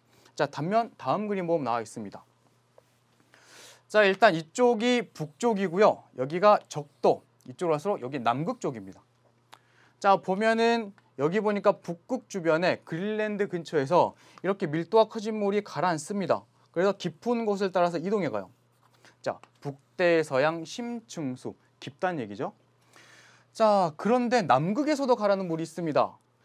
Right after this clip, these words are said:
남극에서 가라앉는 물도 마찬가지로 밀도가 크겠죠. 그래서 가라앉습니다. 가라앉아서 지나가는데 두 개가 만날 때는요, 섞이는 건 아니에요. 밀도 차이가 있기 때문에 섞이지 않고 둘 중에서 밀도가 더 큰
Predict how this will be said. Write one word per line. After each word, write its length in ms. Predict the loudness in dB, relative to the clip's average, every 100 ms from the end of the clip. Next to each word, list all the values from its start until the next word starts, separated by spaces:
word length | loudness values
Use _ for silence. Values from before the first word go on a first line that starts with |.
| _
남극에서 580 | 2 2 2 -2 -2 0
가라앉는 300 | 2 2 0
물도 180 | -2 0
마찬가지로 360 | -2 -2 -4
밀도가 360 | -4 0 -2 -2
크겠죠. 440 | -10 -6 -6 -6 _
그래서 200 | -10 -8
가라앉습니다. 760 | -6 0 2 2 -2 -10 -10 -12 _ _ _ _ _
가라앉아서 800 | 2 6 8 6 4 -2 -2 -2
지나가는데 880 | -2 0 2 2 0 2 2 2 -2 _ _ -20 _ _ -10
두 200 | -6 2
개가 280 | 4 4
만날 520 | 2 -2 -4 -2 -2 -2
때는요, 420 | -4 -2 -4 -6
섞이는 340 | -14 -8 -4
건 140 | -2 -4
아니에요. 220 | -6 -14 _ _ _
밀도 380 | -8 -8 -4 -4
차이가 260 | -4 -4 -4
있기 120 | -4
때문에 140 | -10
섞이지 300 | -10 -10 -8
않고 400 | -8 -4 -4 -4 _ -20 -20 _
둘 280 | -4 -4 -4
중에서 340 | -6 -4 -4
밀도가 540 | -4 -6 -6 -2 0 0
더 180 | -4
큰 240 | -4 -8